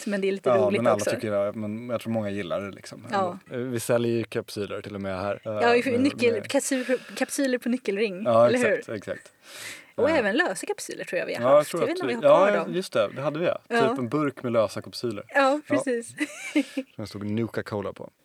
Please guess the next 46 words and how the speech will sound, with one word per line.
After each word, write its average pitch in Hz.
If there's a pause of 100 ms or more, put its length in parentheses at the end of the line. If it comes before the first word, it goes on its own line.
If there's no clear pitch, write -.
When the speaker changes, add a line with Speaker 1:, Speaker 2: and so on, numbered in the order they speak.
(140)
Speaker 2:
Ja, 110
men 113
den 117
är 143
väldigt, 104
ja, 135 (100)
den 269
gillar 127
jag 127
också. 117
Och -
det 113
här 98
att 95
de 98
har 98
tagit 98
avsprånget 98
från 98
någon 92
sorts 95
femtiotalsvärld. 101
Speaker 1:
Ja. 269
Speaker 2:
Och 339
att 302
allting 104
är 98
liksom 95
byggt -
i 117
den 101
estetiken. 104
Det, 117
jag 113 (100)
tycker 120
Fallout 104
är 101
väldigt, 101
det -
är -
en 202
Speaker 1:
Ja. 196
Speaker 2:
väldigt 101
kul 95
exempel 95
på 104